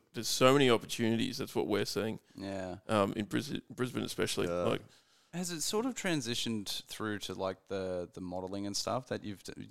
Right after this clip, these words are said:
Speaker 2: that you've done before? 'Cause you've done, you've worked with Love Cult, you've
Speaker 3: Yeah.
Speaker 2: done Berserk as well, haven't you? Or
Speaker 3: Uh, no, that was,
Speaker 2: Is this the one
Speaker 3: uh,
Speaker 2: I'm thinking?
Speaker 3: Trash Monkey. So that was when they,
Speaker 2: That's the
Speaker 3: they,
Speaker 2: one.
Speaker 3: they were holding all that stuff.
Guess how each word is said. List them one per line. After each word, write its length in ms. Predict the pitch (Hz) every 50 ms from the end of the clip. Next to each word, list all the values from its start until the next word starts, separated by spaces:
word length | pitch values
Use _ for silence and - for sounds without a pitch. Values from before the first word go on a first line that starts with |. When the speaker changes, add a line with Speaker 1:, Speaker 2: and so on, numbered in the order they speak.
| 120 -
Speaker 2:
that 140 | 95 92 -
you've 100 | 98 101 -
done 160 | - 95 98
before? 320 | 98 98 - - 113 127
'Cause 200 | 123 131 120 113
you've 240 | 120 120 120 120 123
done, 640 | - 135 139 151 151 147 135 123 117 113 104 98 - - _ _ _ _
you've 260 | 113 113 104 - -
worked 260 | - 113 127 139 -
with 180 | - 131 117 -
Love 220 | 104 104 98 90 -
Cult, 380 | - 98 95 107 - 98 98 - _ _
you've 220 | - - 104 101 90
Speaker 3:
Yeah. 140 | 95 92
Speaker 2:
done 500 | 92 90 95 101 98 101 101 98 98 98 98 _ - _ _ _ _
Berserk 520 | - 104 95 - 101 101 107 127 170 - - - - - -
as 160 | - 107 104 104
well, 240 | 107 104 101 110
haven't 260 | 123 123 113 110 117 117
you? 220 | 127 151 196 220 208 -
Or 180 | 110 110 107
Speaker 3:
Uh, 220 | 104 101 104 104 104
no, 300 | 104 104 104 104 104 101
that 240 | 98 107 107 101
was, 240 | 98 98 101 98 92
Speaker 2:
Is 60 | - -
this 80 | 113 95
the 60 | 92
one 100 | 92 92
Speaker 3:
uh, 40 | 117
Speaker 2:
I'm 60 | 110
thinking? 140 | 104 - 117
Speaker 3:
Trash 380 | 117 101 95 95 95 95 - -
Monkey. 400 | 95 90 90 92 - 90 165 165
So 140 | - - 90
that 140 | 90 - -
was 220 | - 90 87 87
when 120 | 92 90 87
they, 100 | 85 85
Speaker 2:
That's 260 | 117 117 107 - -
the 60 | -
Speaker 3:
they, 60 | 90
Speaker 2:
one. 200 | 71 60 - 92 92
Speaker 3:
they 100 | 92 92
were 80 | 90 87
holding 300 | 92 90 87 87 90 90
all 140 | 90 87 87
that 160 | 87 87 -
stuff. 500 | - - - 87 87 90 - - - -